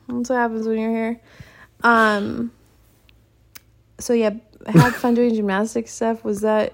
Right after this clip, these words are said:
oh, we were gonna talk about what we're, we, I almost kinda skipped the part of, like, what we're doing inside Hit Bodies right now. So,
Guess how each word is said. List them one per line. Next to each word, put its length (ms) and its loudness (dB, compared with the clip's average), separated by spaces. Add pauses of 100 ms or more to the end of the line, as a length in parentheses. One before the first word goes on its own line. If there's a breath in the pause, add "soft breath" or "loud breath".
oh, 400 4
we 100 -6
were 140 -2
gonna 140 -2
talk 100 -4
about 180 0
what 180 2
we're, 80 -4 (140)
we, 220 -4 (100)
I 260 0
almost 260 0
kinda 180 -4
skipped 240 -6
the 60 -4
part 240 0
of, 100 -4
like, 220 -2 (380 soft breath)
what 180 0
we're 120 0
doing 440 -2
inside 400 -2
Hit 160 -4
Bodies 360 0
right 180 -2
now. 380 -2 (600 soft breath)
So, 1000 4